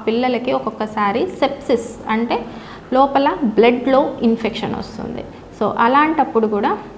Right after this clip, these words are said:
పుట్టిన వాళ్ళకి ఫిట్స్ వచ్చే ఛాన్స్ ఉంటుంది. కొంచెం, కొంచెం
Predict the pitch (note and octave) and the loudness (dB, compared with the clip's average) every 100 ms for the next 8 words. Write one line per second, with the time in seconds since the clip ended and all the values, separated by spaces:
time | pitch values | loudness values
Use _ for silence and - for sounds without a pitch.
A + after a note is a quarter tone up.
0 | - - - - D4+ D4+ D#4 C#4+ A#3 G3 | -20 -20 -20 -2 0 2 2 2 4 2
1 | G3 G#4 A#4 - - A#3 - D#3+ - C#4 | 2 0 -2 -4 -4 -4 -2 -4 0 -2
2 | A#4+ - - - - - - G3 - - | -2 -8 -4 -2 -2 -4 -8 -8 -10 -12
3 | - - - - - E4+ D#4 - - - | -14 -18 -20 -8 2 4 4 2 0 -4
4 | - - - - - C4+ C#4 D4 - | -14 -18 -18 -2 4 4 6 2 0